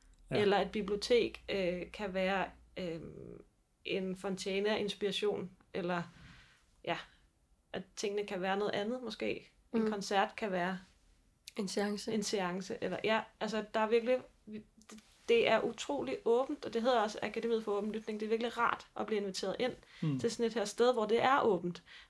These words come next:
Speaker 2: Man skal ikke få sin koncert til at passe ind i jazzfestivalen, eller få den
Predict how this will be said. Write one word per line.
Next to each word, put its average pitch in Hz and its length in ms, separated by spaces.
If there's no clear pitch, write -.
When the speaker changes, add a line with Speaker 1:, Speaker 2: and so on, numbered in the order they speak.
Speaker 2:
Man 208 140
skal 247 120
ikke 254 160
få - 200
sin 220 260
koncert 214 400
til 220 120
at 214 60
passe 226 340
ind 196 120
i 214 120
jazzfestivalen, 202 720
eller 202 260
få 208 160
den 190 180